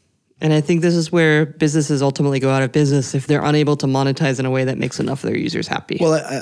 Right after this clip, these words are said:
Speaker 2: I, I think the distinction that I would draw there is you're not able to make people happy all the time, but you have to make the users of your product happy.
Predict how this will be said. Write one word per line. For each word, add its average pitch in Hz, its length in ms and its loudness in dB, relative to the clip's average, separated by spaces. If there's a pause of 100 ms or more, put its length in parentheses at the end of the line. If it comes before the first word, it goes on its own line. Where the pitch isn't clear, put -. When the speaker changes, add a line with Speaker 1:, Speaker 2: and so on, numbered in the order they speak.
Speaker 2:
I, - 220 -10
I 139 40 0
think 180 320 -2
the 139 140 0
distinction 123 540 -4
that 107 100 -2
I - 20 0
would 104 100 -2
draw 104 220 -2
there 98 200 -4
is 101 280 -6 (400)
you're 139 140 0
not 170 180 2
able 160 160 2
to 147 100 -4
make 127 260 -2
people 117 260 -6
happy 104 260 -8
all 104 140 -4
the 104 80 -6
time, - 260 -12 (400)
but 117 540 -4 (340)
you 131 140 -2
have 160 200 -2
to - 100 -6
make 127 280 -2
the 120 100 -2
users 113 500 0
of - 120 -8
your 101 80 -2
product - 320 -6
happy. - 320 -12